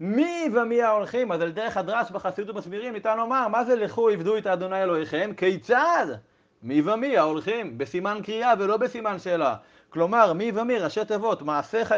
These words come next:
יקרבוך ומעשיך ירחקוך". האנשים שחיים על פי העיקרון הזה בעבודת השם, הם העובדים את השם באמת, והם ילכו לעבוד את השם מחוץ למצרים.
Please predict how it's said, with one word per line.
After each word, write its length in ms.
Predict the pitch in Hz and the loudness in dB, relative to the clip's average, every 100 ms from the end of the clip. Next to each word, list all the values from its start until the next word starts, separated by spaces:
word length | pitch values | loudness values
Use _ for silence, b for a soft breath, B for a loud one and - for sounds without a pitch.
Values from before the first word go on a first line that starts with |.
| 175 | 0
יקרבוך 540 | - 151 139 233 - | -2 -4 -2 -4 -2
ומעשיך 420 | 151 143 143 - | -2 -2 -4 0
ירחקוך". 640 | 208 202 202 - 254 320 190 147 113 B B | 0 0 -2 -2 0 0 2 -2 -4 B B
האנשים 480 | 151 156 156 247 247 | 0 0 0 -2 0
שחיים 380 | 220 202 220 233 | -2 0 -2 -2
על 80 | |
פי 160 | - 240 | -4 -4
העיקרון 380 | 226 202 202 220 | -4 -2 -4 -4
הזה 200 | 196 226 | -4 -2
בעבודת 460 | 208 185 185 220 | -2 0 0 0
השם, 420 | 214 - 254 285 196 B B B | -2 2 2 2 -2 B B B
הם 240 | 196 277 262 | 2 4 4
העובדים 280 | 233 214 | 4 0
את 60 | 226 | -4
השם 240 | - 240 | -2 0
באמת, 300 | 233 240 277 175 | 0 2 2 2
והם 260 | 214 254 | 2 4
ילכו 320 | 262 240 262 | 2 0 4
לעבוד 260 | 226 190 214 | 4 4 0
את 100 | 214 | -2
השם 220 | 208 226 | -2 -4
מחוץ 240 | 170 175 170 | -6 -10 -10
למצרים. 500 | 165 151 139 117 | -10 -10 -12 -12